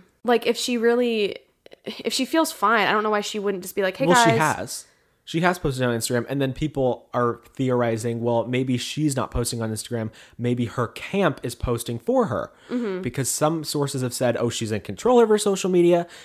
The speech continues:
Speaker 2: Some have said, "Oh, it's totally her team that's running it. She's not even writing her captions." I mean, there was,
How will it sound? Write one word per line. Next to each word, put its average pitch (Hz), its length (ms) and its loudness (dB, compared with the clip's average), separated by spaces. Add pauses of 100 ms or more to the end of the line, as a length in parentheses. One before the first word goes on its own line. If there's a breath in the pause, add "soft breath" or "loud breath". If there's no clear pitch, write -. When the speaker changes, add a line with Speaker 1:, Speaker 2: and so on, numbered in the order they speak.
(120)
Speaker 2:
Some 139 200 -4
have 135 100 -2
said, 123 300 0
"Oh, 123 260 0
it's 110 180 -6
totally 135 440 0
her 110 160 -4
team 196 400 0
that's 175 200 -2
running 156 300 0
it. 147 240 -2 (220 loud breath)
She's 143 240 -4
not 127 140 0
even 117 180 -2
writing 104 240 0
her 101 120 -6
captions." 160 760 0 (360 loud breath)
I 165 60 -2
mean, 175 160 2
there 208 140 2
was, 185 180 0